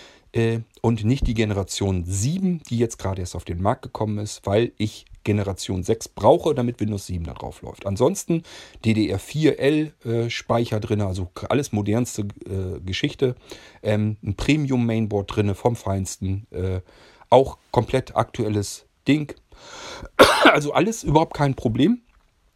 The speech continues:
Aber man muss das eben individuell fertig machen. Hätte Eckhardt jetzt gesagt, er braucht nur Windows zehn drauf, das vielleicht im Multiboot. Hätte ich gesagt, ja, ist gut, dann brauchen wir da gar nicht drauf zu achten. Dann können wir einen ganz normalen P C bauen mit einer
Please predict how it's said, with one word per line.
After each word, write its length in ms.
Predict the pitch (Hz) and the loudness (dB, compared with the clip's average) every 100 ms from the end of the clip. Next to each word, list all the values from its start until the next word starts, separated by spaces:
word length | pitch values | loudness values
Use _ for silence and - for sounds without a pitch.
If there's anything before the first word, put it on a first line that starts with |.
| _ - - - | _ -18 -18 2
Aber 180 | 117 151 | 4 6
man 160 | 143 | 4
muss 240 | 120 120 - | 4 2 0
das 240 | 160 - | -6 -4
eben 260 | 104 104 127 | -2 0 -2
individuell 1000 | - 113 113 135 110 117 117 113 139 170 _ | 0 0 0 -2 -6 -4 -2 -2 -4 -6 _
fertig 420 | - - 160 - - | -10 -4 -4 -4 -8
machen. 260 | 82 85 - | -8 -10 -4
Hätte 300 | 110 127 - - - _ | 0 0 0 -8 -20 _
Eckhardt 320 | 139 - 127 - | -2 0 -2 -2
jetzt 180 | 120 | -4
gesagt, 440 | - 117 117 - - _ _ | -4 0 -2 -4 -18 _ _
er 100 | 104 | -4
braucht 280 | 101 101 95 | 0 -2 0
nur 260 | 120 190 131 | 0 0 0
Windows 340 | 120 95 - | 0 -2 -4
zehn 220 | - 196 | -4 -4
drauf, 260 | - 87 - | -2 -6 -4
das 160 | 107 - | -4 -4
vielleicht 300 | - 92 - | -6 -6 -6
im 60 | |
Multiboot. 540 | 90 87 87 85 82 - - - _ | -6 -6 -8 -10 -10 -12 -20 -20 _
Hätte 140 | 104 | -4
ich 60 | 107 | 0
gesagt, 200 | 107 95 | -2 2
ja, 120 | 139 | 0
ist 200 | - - | 0 0
gut, 200 | 127 - | 0 0
dann 100 | 95 | -4
brauchen 240 | 90 113 | 0 0
wir 60 | 113 | 0
da 80 | 107 | -2
gar 120 | 104 | -2
nicht 120 | 101 | -2
drauf 180 | - 113 | -2 -2
zu 120 | - | 0
achten. 300 | 196 - 92 | 0 0 -6
Dann 120 | 87 | -6
können 160 | 87 101 | -2 -2
wir 60 | 110 | 0
einen 80 | |
ganz 200 | 107 117 | -2 -2
normalen 300 | 127 113 104 | -2 -2 -2
P 140 | 98 104 | -4 -4
C 200 | - 120 | -2 2
bauen 340 | 143 147 202 - - - - | 4 2 0 -8 -18 -20 -4
mit 260 | 165 - - | -4 -4 -4
einer 280 | 170 170 | -2 -2